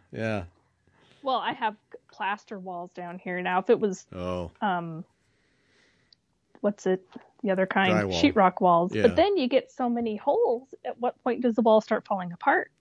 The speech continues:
Speaker 1: <laughs> Yeah. Yeah,
Speaker 2: Right?
Speaker 1: drywa-, drywall's easier to patch. Yeah, you can,
Speaker 2: It
Speaker 1: you can
Speaker 2: is,
Speaker 1: fix
Speaker 2: it
Speaker 1: that.
Speaker 2: is.
Speaker 1: Plaster gets to be kind of a pain.
Speaker 2: It is, yes.
Speaker 1: Yeah,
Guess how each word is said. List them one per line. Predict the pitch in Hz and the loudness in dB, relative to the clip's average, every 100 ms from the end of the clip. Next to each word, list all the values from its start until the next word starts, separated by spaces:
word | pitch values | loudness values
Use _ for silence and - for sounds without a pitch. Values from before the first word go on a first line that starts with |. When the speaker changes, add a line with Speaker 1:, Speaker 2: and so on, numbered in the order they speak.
| _ | _
Speaker 1:
<laughs> | 151 - - - 285 - _ | -10 -8 -10 -12 -12 -14 _
Yeah. | - 117 113 - _ _ - - - _ - | -4 -2 -2 -4 _ _ -20 -20 -20 _ -4
Yeah, | 120 | 2
Speaker 2:
Right? | 113 165 | 4 4
Speaker 1:
drywa-, | 220 147 | 2 2
drywall's | 440 180 208 143 131 127 | 2 2 2 2 0 0
easier | 143 123 117 | -2 -2 -4
to | 101 | -4
patch. | 127 127 92 76 - | -6 -4 -6 -10 -12
Yeah, | 113 98 | -10 -10
you | 95 113 | -10 -10
can, | - 107 85 - _ _ - | -10 -10 -12 -18 _ _ -4
Speaker 2:
It | 269 | 0
Speaker 1:
you | 240 | 0
can | 180 98 | -2 -8
Speaker 2:
is, | - | -10
Speaker 1:
fix | 123 90 | -8 -8
Speaker 2:
it | 120 | -8
Speaker 1:
that. | 98 | -10
Speaker 2:
is. | 90 | -10
Speaker 1:
Plaster | - 127 127 117 | -8 -6 -6 -8
gets | 95 98 - | -8 -10 -12
to | |
be | 92 | -14
kind | 87 104 | -12 -12
of | 90 | -12
a | 85 | -14
pain. | 87 98 85 80 - _ _ _ _ _ _ _ - | -14 -12 -12 -16 -20 _ _ _ _ _ _ _ -8
Speaker 2:
It | 220 196 | -2 0
is, | 190 180 170 175 | 2 2 0 -2
yes. | 170 160 - - - | -2 -2 -4 -8 -12
Speaker 1:
Yeah, | 87 | -12